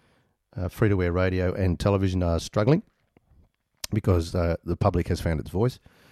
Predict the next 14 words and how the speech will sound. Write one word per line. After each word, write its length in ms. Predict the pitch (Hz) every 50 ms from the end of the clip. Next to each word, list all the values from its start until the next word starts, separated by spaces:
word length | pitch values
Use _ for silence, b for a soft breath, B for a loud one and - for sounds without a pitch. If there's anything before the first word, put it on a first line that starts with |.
| b b b b b
I'm 120 | b 185 139
one 140 | 131 170
of 80 | 220 147
them. 140 | 117 85 87
I 60 | 92
mean, 380 | 92 95 92 87 73 - - - - - -
fuck 280 | - - - - -
you. 100 | - - - 104 -
Who 120 | 143 147 151
would 100 | 139 135
wanna 140 | 131 127
listen 180 | 120 127 - 120
to 80 | 110 120
this? 260 | 139 120 87 -